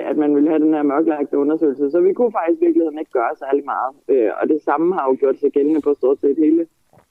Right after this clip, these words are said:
den sags område, at vi har kunnet stå og sige, at det her, det er simpelthen ikke godt nok. Der skal ske noget mere, men vi har reelt ikke kunne gøre særlig meget. Og derfor synes jeg jo også, at det er lidt interessant nu, at der er sådan lidt røre i vandene, og det er også derfor, jeg håber, at,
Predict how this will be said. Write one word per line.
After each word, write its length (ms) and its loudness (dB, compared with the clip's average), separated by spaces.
den 260 0
sags 300 2
område, 540 2
at 120 0
vi 80 4
har 100 2
kunnet 220 -2
stå 300 2
og 80 0
sige, 220 0
at 80 -12
det 140 2
her, 80 2
det 160 0
er 80 -2
simpelthen 240 0
ikke 120 -6
godt 200 -12
nok. 160 -8
Der 160 -6
skal 140 -2
ske 120 0
noget 160 0
mere, 140 2
men 240 2
vi 60 2
har 200 -6
reelt 300 2
ikke 180 -2
kunne 160 -2
gøre 240 0
særlig 300 0
meget. 340 -2
Og 100 -4
derfor 300 0
synes 220 -2
jeg 80 -2
jo 100 2
også, 220 0
at 120 -2
det 80 2
er 80 0
lidt 180 2
interessant 640 0
nu, 180 2
at 180 -6
der 60 -8
er 60 -2
sådan 200 2
lidt 180 2
røre 280 0
i 40 0
vandene, 320 -2
og 80 -4
det 80 2
er 80 0
også 160 -6
derfor, 280 -4
jeg 120 -4
håber, 260 0
at, 160 0